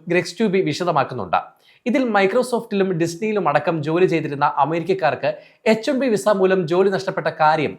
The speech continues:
ഉന്നയിക്കുന്നുണ്ട്. ഇനി എക്സൈൽ ആക്ടിന് മുമ്പ് അവതരിപ്പിച്ച പോസ് ആക്ട് ആണ്. രണ്ടായിരത്തി ഇരുപത്തിയഞ്ച് നവംബറിൽ ടെക്സസിൽ നിന്നുള്ള റിപ്പബ്ലിക്കൻ പ്രതിനിധി ചിപ്രോയാണ് പോസ് ആക്ട് അവതരിപ്പിച്ചത്.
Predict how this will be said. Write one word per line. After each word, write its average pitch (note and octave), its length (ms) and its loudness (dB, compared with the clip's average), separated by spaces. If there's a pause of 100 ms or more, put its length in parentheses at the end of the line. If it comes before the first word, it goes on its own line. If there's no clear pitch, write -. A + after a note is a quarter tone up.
ഉന്നയിക്കുന്നുണ്ട്. F3 640 0 (260)
ഇനി C#4 200 4 (160)
എക്സൈൽ B3+ 380 0
ആക്ടിന് G#3+ 340 2
മുമ്പ് F#3 320 0 (120)
അവതരിപ്പിച്ച D#3+ 420 0 (200)
പോസ് A#3 340 2
ആക്ട് C3 300 4
ആണ്. F2+ 180 0 (400)
രണ്ടായിരത്തി D4 400 6
ഇരുപത്തിയഞ്ച് B3+ 320 0 (120)
നവംബറിൽ F#3 420 2 (140)
ടെക്സസിൽ A3+ 380 -2
നിന്നുള്ള F#3+ 300 2 (100)
റിപ്പബ്ലിക്കൻ F#3+ 540 0
പ്രതിനിധി D3+ 440 -2 (320)
ചിപ്രോയാണ് A#3+ 720 2 (120)
പോസ് F#3+ 320 0
ആക്ട് E3+ 320 0
അവതരിപ്പിച്ചത്. B2+ 580 -2